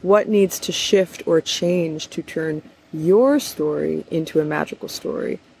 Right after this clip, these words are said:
into a story of enchantment. And when I invite you to do this, I also want to be sure to add responsibly. <laughs> Please change your story, change your state responsibly, taking into account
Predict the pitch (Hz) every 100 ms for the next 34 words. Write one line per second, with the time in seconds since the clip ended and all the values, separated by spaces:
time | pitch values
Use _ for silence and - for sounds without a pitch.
0 | _ 202 196 185 - 165 160 - - 147
1 | 147 - - - - - - - _ -
2 | 190 214 226 226 220 202 185 - - 185
3 | 170 156 156 - - 180 - 240 - 247
4 | 190 226 254 - _ - 185 175 165 165
5 | - 165 196 202 320 349 269 - 196 156
6 | 156 165 170 - 170 - 220 214 208 196
7 | 170 160 127 143 - 269 - 311 - -
8 | 480 427 247 - 254 269 277 285 - -
9 | - 226 233 240 233 220 - 190 185 185
10 | 190 196 220 202 214 214 208 202 - -
11 | 160 160 165 170 165 160 165 156 156 -
12 | - - 196 - 175 202 202 185 185 170
13 | - 156 156